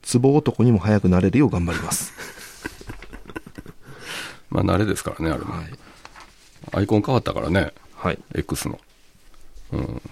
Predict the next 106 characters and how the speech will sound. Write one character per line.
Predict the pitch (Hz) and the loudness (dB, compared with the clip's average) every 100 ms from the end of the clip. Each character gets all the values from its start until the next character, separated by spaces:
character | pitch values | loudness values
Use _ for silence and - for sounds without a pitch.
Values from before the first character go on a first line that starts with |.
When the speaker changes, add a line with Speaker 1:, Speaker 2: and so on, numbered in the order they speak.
| - | -6
Speaker 2:
オ | 82 | 0
レ | 78 | 0
ン | |
ジ | - | -2
に | - | -8
な | |
り | - | -10
ま | - | -12
し | |
た | - | -14
け | - | -16
ど。 | - - | -14 -8
Speaker 1:
は | - | -8
い。 | - - - - - - - | -8 -20 -20 -20 -20 -20 -2
Speaker 2:
顔 | 131 131 | 2 4
だ | 123 | 4
け | 117 110 | 2 4
の | 98 | 4
部 | 95 | 2
分 | 82 - | 0 0
と | |
い | |
う | - | -2
か、 | - | 2
あ | 80 | 4
あ | |
い | |
う | 175 | 4
生 | - 87 | 0 0
き | 113 | 2
物 | - | 2
な | - | 0
ん | - | -8
で | |
す | - 76 | -8 -4
よ | |
ね。 | 73 92 | -4 -2
Speaker 1:
純 | 104 92 | 0 2
子 | 82 | 0
ち | |
ゃ | 65 | -4
ん | 73 | -8
は | - | -10
そ | - | -8
う | 175 | -8
な | |
ん | - | -8
で | |
す。 | |
Speaker 2:
純 | |
子 | - | -6
ち | |
ゃ | |
ん。 | 101 | -4
Speaker 1:
あ | |
れ | |
が | 107 104 | -2 0
も | 90 85 | 0 -4
う | - | -6
本 | 98 85 | -6 -6
体 | 50 | -8
と | - | -14
い | - | -20
う | |
か。 | - - - - | -20 -20 -20 -8
Speaker 2:
あ | - | 0
れ | 117 | 2
に | 104 | 2
体 | 110 113 107 | 2 2 2
が | |
あ | 92 | 0
っ | |
た | 76 | -2
ら | 80 | -2
逆 | 85 92 | -2 -2
に | 82 | 0
怖 | 101 101 | 0 2
く | |
な | - | -2
い？ | |
<laughs> | - - 135 151 185 208 165 202 - 202 - 196 - - - - - _ _ _ - - - - 254 - - - - - - - - - | -4 -4 0 4 4 6 4 2 0 -2 -2 -4 -6 -8 -10 -12 -20 _ _ _ -20 -20 -14 -10 -8 -8 -12 -16 -18 -20 -20 -20 -12 -6
ね | 62 62 | -2 -2
え。 | - - - - _ _ _ _ _ - | -6 -16 -20 -20 _ _ _ _ _ -8
ま | 69 | -6
あ、 | |
実 | 67 69 80 | -4 -2 0
際、 | 80 - | 0 0
な | 82 101 | -2 0
ん | |
か | 76 | 0
よ | - | 0
く | 80 | -2
分 | 69 | -2
か | 73 | -2
ん | |
な | 64 | -4
か | |
っ | 50 | -8
た | - | -12
ん | |
で | |
す | - | -10
け | - | -6
ど | - | -6
ね、 | 58 | -6
最-、 | - | -8